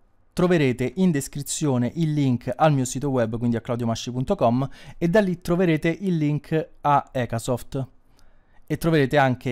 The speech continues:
i link per scaricare direttamente da Chrome e da Firefox, quindi se non volete passare da Ecasoft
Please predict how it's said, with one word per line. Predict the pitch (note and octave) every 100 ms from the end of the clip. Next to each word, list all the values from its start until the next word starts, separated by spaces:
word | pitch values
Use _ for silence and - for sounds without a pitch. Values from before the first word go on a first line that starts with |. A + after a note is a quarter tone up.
| -
i | D#3
link | D#3 D3 C#3+ C#3+
per | C3+ B2+ A#2+ -
scaricare | - C3 C3 A#2+
direttamente | A#2 B2 B2+ B2+ A#2 A#2
da | A#2+
Chrome | C3 B2 A#2+
e |
da | A#2
Firefox, | A2+ A#2 - A2 -
quindi | A2+ A2
se | -
non | A#2+ A#2
volete | A#2 A#2+ A#2
passare | A#2 A2+ - A#2 A2
da | C3 B2
Ecasoft | A2 A#2 B2 A2 -